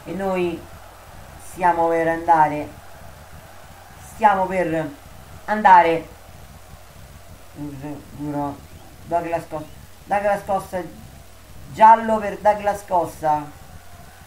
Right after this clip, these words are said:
giallo per Douglas Costa, quindi c'è il primo, vediamo se, se conferma, il primo cartellino giallo o l'arbitro non, non lo dà, perché da quello che ho capito il primo impatto gli voleva dare.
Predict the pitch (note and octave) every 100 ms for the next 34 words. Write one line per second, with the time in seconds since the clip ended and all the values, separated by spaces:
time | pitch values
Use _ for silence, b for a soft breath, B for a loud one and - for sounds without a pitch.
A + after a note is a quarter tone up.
0 | - - - G#3+ G#3+ A3 G#3+ G#3+ G3 F3+
1 | - G#3 G#3 G3+ G3+ - - F#3 E3+ -
2 | E3 D#3+ D#3+ - - F3 F3 E3+ F#3 F3+
3 | E3 D#3 - - - - E3+ F3+ - B3
4 | A3+ A3 G#3+ - - - G3 A3 G3+ -
5 | - - D#3+ - - D#3+ - - - F3
6 | - F3 D#3+ F#3 F3 D#3 D3+ D3 F3+ F#3
7 | F#3 F3+ F3+ F3+ F3+ - G#3+ G#3 F#3+ F#3+
8 | F#3 F3+ F3 E3 - - - - - G3+
9 | G3 F3 F3 F3+ F3+ F3+ F3 F3 E3+ F3
10 | E3+ F3 F3 F3 E3+ E3+ E3 E3 D#3+ D#3+
11 | E3 E3+ D#3+ D3+ D3+ D#3+ F3 E3+ F3+ F#3+
12 | F#3+ - F#3+ F#3+ - D#3+ D#3 F3 E3 D#3
13 | D3+ D3 D3+ D3 C3 B2 B2 -